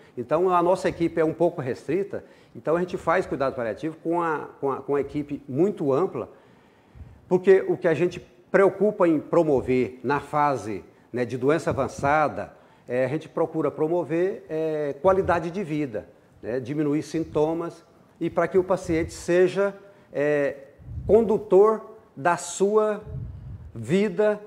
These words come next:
na parte mais final da vida. Porque enquanto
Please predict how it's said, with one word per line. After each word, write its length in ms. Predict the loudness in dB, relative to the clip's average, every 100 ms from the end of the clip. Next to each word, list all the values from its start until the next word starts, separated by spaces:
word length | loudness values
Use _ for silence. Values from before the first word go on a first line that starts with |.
| -4
na 180 | 0 0
parte 420 | 2 0 0 -2
mais 340 | 0 0 0
final 260 | 0 -2 0
da 140 | -2
vida. 340 | -2 -4 -6 -14 -18 -12
Porque 240 | -10 0 0
enquanto 600 | 2 4 4 4 -2